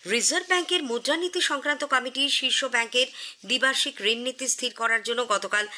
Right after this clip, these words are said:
আলোচনা শুরু করেছে। বিভিন্ন ক্ষেত্রে সুদের হারও স্থির করা হচ্ছে এই বৈঠকে। এর ভিত্তিতে আরবিআইয়ের গভর্নর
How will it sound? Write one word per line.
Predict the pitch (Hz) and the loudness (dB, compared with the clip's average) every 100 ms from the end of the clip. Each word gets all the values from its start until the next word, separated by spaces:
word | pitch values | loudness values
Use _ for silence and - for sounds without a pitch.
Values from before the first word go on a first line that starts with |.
| - - | -14 -4
আলোচনা | 185 208 233 233 220 | -2 0 0 2 2
শুরু | 185 160 | 0 -2
করেছে। | 170 170 - 285 - - - | 0 2 2 0 -6 -16 -6
বিভিন্ন | 254 277 349 | -2 0 0
ক্ষেত্রে | 349 302 311 | -2 0 2
সুদের | 294 269 294 | 2 0 0
হারও | 262 262 277 | 2 0 0
স্থির | - 269 240 | -2 -4 0
করা | 254 240 | 0 0
হচ্ছে | 240 269 | -2 -2
এই | 262 | 0
বৈঠকে। | 220 160 139 - 147 - - - - | -2 -4 -6 -4 -6 -8 -16 -16 -2
এর | 208 170 | 0 0
ভিত্তিতে | 208 233 226 233 | -4 -4 0 2
আরবিআইয়ের | 202 190 208 196 | 2 0 0 0
গভর্নর | 185 185 196 208 | 0 0 0 0